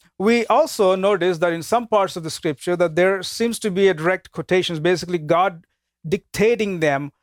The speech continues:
what to write, and, uh, and that the recipient cannot change it, because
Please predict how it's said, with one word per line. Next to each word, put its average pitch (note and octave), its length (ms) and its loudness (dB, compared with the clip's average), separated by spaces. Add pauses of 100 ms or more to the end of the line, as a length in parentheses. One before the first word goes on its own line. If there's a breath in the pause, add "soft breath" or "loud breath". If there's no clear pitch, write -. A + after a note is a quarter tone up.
(180)
what F#3+ 400 0
to E3+ 120 -2
write, C#3+ 420 -2 (460)
and, F3 280 0
uh, E3 220 2
and F3 240 0
that E3 200 -2
the E3 80 -2
recipient D#3+ 880 -2
cannot F3+ 320 -2
change G3 340 -4
it, D3 100 -4
because D3+ 380 -2